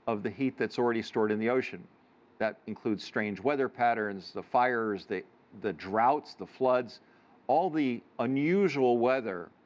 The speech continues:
that's been hitting us in the last few years.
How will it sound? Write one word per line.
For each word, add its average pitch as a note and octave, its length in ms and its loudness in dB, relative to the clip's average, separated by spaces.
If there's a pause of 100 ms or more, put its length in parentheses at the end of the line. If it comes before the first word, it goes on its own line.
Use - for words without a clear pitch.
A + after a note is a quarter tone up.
(140)
that's A2+ 240 -4
been A2+ 160 -4
hitting A#2 260 -4
us G2+ 200 -4
in A2 60 -6
the G2+ 60 -4
last G2+ 360 -2
few G2+ 160 -4
years. G2+ 460 0